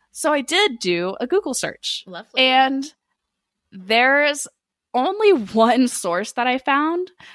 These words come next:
Speaker 1: that wasn't a Game of Thrones source. Like, I even went to
Speaker 2: Oh.
Speaker 1: Google Scholar, mind you.
Speaker 2: Wow.
Speaker 1: And nothing showed up of, like,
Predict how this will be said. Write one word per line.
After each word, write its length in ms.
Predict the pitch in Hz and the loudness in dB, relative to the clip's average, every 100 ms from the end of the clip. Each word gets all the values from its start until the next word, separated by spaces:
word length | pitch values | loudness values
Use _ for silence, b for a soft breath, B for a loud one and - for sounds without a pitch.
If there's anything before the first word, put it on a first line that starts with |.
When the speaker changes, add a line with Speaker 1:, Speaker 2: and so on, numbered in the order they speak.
| - | -6
Speaker 1:
that 160 | 247 - | -4 -4
wasn't 760 | 185 196 262 240 226 220 - - | -6 0 0 2 -2 -2 -8 -6
a 60 | 196 | -4
Game 260 | 175 190 | -2 -2
of 100 | 190 | -4
Thrones 280 | 180 175 175 | -6 -8 -8
source. 360 | - 165 - 208 | -12 -12 -10 -10
Like, 140 | - | -6
I 180 | 226 262 | -6 -6
even 260 | 330 415 302 | -8 -8 -8
went 140 | 208 | -8
to 60 | 247 | -8
Speaker 2:
Oh. 40 | |
Speaker 1:
Google 240 | 220 202 208 | -10 -8 -8
Scholar, 540 | - 180 107 76 220 - | -2 -2 -2 -8 -14 -16
mind 320 | 196 175 165 190 | -6 -4 -4 -4
you. 60 | |
Speaker 2:
Wow. 360 | 285 220 156 - 190 208 B _ _ | -2 0 -2 -6 -16 -20 B _ _
Speaker 1:
And 120 | 254 | 0
nothing 320 | 285 370 480 466 466 - | 2 2 0 -2 -6 -10
showed 320 | - 285 254 202 | -2 0 0 0
up 260 | 180 - _ | -4 -6 _
of, 160 | 220 214 | -2 0
like, 280 | 202 190 | 0 0